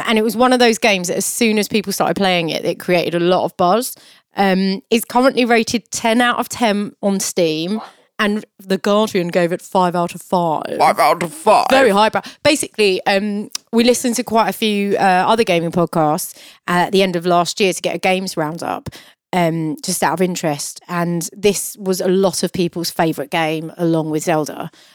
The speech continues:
Speaker 1: um, and Fortnite as well,
Speaker 2: Oh, wow.
Speaker 1: weirdly. Um, but yeah, so this came up, so we were like, "We have to play this." Um, and it is this kind of really, really beautiful story-driven game,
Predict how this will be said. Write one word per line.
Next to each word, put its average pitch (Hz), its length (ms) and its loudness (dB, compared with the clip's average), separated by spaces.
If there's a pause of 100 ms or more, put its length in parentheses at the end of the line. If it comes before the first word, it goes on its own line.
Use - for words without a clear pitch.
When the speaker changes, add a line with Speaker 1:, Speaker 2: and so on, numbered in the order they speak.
(140)
Speaker 1:
um, 147 320 -2
and 170 160 -6
Fortnite - 520 -4 (120)
as 170 100 -8
well, 160 220 -6
Speaker 2:
Oh, 160 140 -10
wow. 143 220 0
Speaker 1:
weirdly. - 240 -10 (140)
Um, 185 460 0 (580)
but 202 120 -4
yeah, 185 200 2
so 226 120 -4
this 233 180 2
came 220 220 0
up, 185 180 0
so - 120 -6
we 196 60 2
were 185 80 2
like, 175 200 2 (120)
"We 170 140 0
have 151 200 -4
to - 100 -4
play 392 240 2
this." - 380 -8 (400)
Um, 202 340 0
and 208 160 0
it 220 100 -2
is 214 200 -2
this 233 240 0
kind 214 260 0
of 190 160 -2 (220)
really, 233 320 2
really 202 220 0
beautiful 180 920 0
story-driven 202 800 2
game, 165 520 0